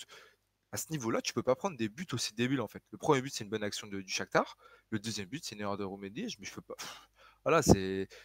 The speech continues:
tu peux, pff, ça, ça me fait chier de lui reprocher ça parce que c'est un gars qui,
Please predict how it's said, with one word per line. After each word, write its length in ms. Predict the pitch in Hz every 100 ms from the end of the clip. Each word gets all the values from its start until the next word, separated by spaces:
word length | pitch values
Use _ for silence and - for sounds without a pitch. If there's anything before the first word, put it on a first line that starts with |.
| - _ _ _ _ _ _ _
tu 120 | -
peux, 120 | - 107
pff, 280 | - - -
ça, 180 | -
ça 120 | 110 117
me 40 |
fait 100 | 127
chier 160 | - 147
de 40 |
lui 60 | 120
reprocher 260 | - -
ça 120 | 135
parce 180 | 110 104
que 100 | -
c'est 160 | 101 95
un 120 | 95
gars 180 | 101 110
qui, 300 | - -